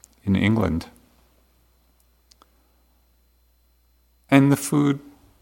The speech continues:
wasn't great. It was okay, but it wasn't great. So I would come down in the morning,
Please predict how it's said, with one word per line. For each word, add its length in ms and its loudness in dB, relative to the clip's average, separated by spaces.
wasn't 340 2
great. 460 -2
It 360 -20
was 120 -8
okay, 360 2
but 160 -8
it 60 -6
wasn't 260 -6
great. 440 -14
So 140 6
I 20 10
would 160 6
come 180 2
down 280 6
in 100 -2
the 60 -4
morning, 440 -2